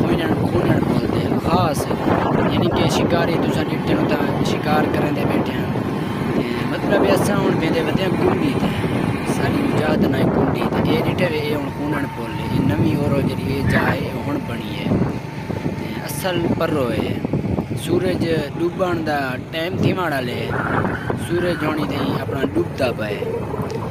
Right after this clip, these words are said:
ए देखो कुरई बलोच और लिखा खड़े।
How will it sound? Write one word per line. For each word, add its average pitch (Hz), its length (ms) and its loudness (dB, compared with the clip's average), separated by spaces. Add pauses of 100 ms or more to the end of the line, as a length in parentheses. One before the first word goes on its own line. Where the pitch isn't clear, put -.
(500)
ए 196 480 0
देखो 156 240 -2 (120)
कुरई 165 280 2
बलोच 143 500 2 (120)
और 139 120 0 (100)
लिखा 143 320 -2
खड़े। 113 260 -4